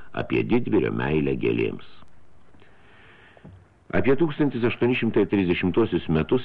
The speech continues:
mirė pono Mabefo brolis klebonas ir beveik tučtuojau, lyg atėjus nakčiai, visas pono Mabefo horizontas aptemo. Notaro subankrutavimas jam nunešė dešimt tūkstančių frankų, kurie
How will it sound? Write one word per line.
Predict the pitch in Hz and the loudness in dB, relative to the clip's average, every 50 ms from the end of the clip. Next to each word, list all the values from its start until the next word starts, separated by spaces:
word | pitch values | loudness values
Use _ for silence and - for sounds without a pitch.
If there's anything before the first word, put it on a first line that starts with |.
| 95 | 2
mirė | 95 107 123 127 127 | 2 4 4 4 2
pono | 120 - - 110 117 123 127 120 | 2 2 2 2 2 4 4 2
Mabefo | 113 104 95 90 - 90 107 - - 90 | 4 2 2 2 0 0 0 0 0 0
brolis | 76 62 73 82 90 98 98 - - | 2 2 2 4 2 2 0 -2 -2
klebonas | - 80 69 58 58 60 58 57 60 60 - - | 0 0 2 2 0 0 0 0 -2 -4 -2 -2
ir | 73 69 67 | 0 0 2
beveik | 80 82 92 98 95 92 | 4 4 4 4 4 2
tučtuojau, | - - 101 - - - 98 90 98 107 120 | 2 0 -2 -2 0 2 4 4 6 6 6
lyg | 117 104 80 69 80 | 4 4 2 2 2
atėjus | 71 67 76 69 65 64 - 85 | 2 2 2 2 2 2 0 0
nakčiai, | 90 98 113 117 - - - 117 110 - - - - - - - - | 0 2 0 0 -2 -4 -2 -2 -2 -2 -2 -6 -10 -10 -10 -10 -6
visas | - 113 131 147 139 139 - 127 117 - | -2 2 2 2 2 0 -2 -6 -6 -6
pono | - - 80 78 73 71 67 | -2 0 2 2 2 2 2
Mabefo | 65 65 62 55 78 71 67 - 62 58 60 | 0 0 0 0 -2 -4 -2 -2 -2 -2 0
horizontas | 62 60 58 69 85 98 113 120 - 87 - - 64 | 0 -2 0 0 0 0 0 -2 -4 -8 -6 -6 -8
aptemo. | - - - - 58 55 53 52 55 57 57 - - - - - - - - - - - - - - - - - - - - - - - - - - - - | -8 -8 -8 -6 -6 -6 -6 -6 -8 -8 -10 -12 -16 -18 -18 -18 -20 -20 -20 -20 -20 -20 -20 -20 -20 -20 -20 -20 -20 -20 -20 -20 -20 -20 -20 -20 -20 -12 -4
Notaro | - 76 95 101 - - 135 143 139 135 135 127 | 0 2 2 4 4 4 4 4 4 4 2 2
subankrutavimas | - 120 123 123 120 117 127 123 120 131 131 139 131 123 117 104 87 78 - - 101 | 2 2 2 2 2 2 0 0 2 2 2 4 4 4 4 4 2 2 0 0 2
jam | 92 95 95 101 107 | 2 2 2 2 2
nunešė | 113 113 107 101 - 101 90 85 | 2 2 2 2 2 2 2 2
dešimt | 98 101 - - - 95 - - | 2 2 0 0 -2 -2 -2 -2
tūkstančių | 90 87 - - 95 95 - 90 - | -2 -2 0 -2 -2 0 -2 -4 -4
frankų, | - 65 65 67 69 71 71 - - - - | -2 0 0 0 0 0 -2 -4 -6 -4 -2
kurie | - 62 62 | -2 0 0